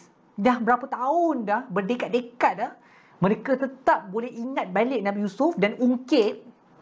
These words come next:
kejahatan yang dia tak pernah buat. Jadi mereka kata, kalau Binyamin ni curi, tak heranlah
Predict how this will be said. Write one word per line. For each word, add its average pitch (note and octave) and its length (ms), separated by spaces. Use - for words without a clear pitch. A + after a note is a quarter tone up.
kejahatan A3 560
yang A#3+ 80
dia B3 160
tak - 80
pernah A3+ 160
buat. - 400
Jadi G#3 160
mereka A#3+ 240
kata, A#3+ 560
kalau A3+ 240
Binyamin C4+ 480
ni B3 80
curi, B3 320
tak B3+ 160
heranlah B3+ 400